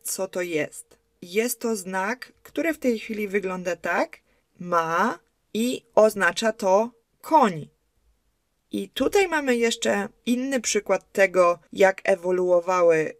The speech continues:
te znaki. I tutaj, tak samo jak w tych wcześniejszych przykładach, też po lewej stronie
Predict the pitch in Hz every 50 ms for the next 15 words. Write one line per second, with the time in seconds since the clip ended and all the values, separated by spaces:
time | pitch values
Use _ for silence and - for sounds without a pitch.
0 | _ - 170 170 165 160 151 - _ - 165 160 165 180 170 156 151 147 - -
1 | 202 226 262 403 466 _ _ _ _ _ _ _ _ _ _ - 190 - - -
2 | 254 392 - 427 403 392 392 381 - _ _ _ - - 269 262 - - 285 262
3 | 240 240 240 233 226 220 - - - 214 208 - - - - 214 214 - - 208
4 | 202 208 202 - - 196 196 - _ _ _ - - - - 214 214 - - -
5 | 175 170 165 156 175 190 254 285 - _ _ _ _ - - 254 294 339 320 -
6 | - _ - - 240 220 214 208 208 208 - - _ _ _ - 208 226 254 294
7 | 285 277 254 240 - - - 202 190 190 190 202 220 262 330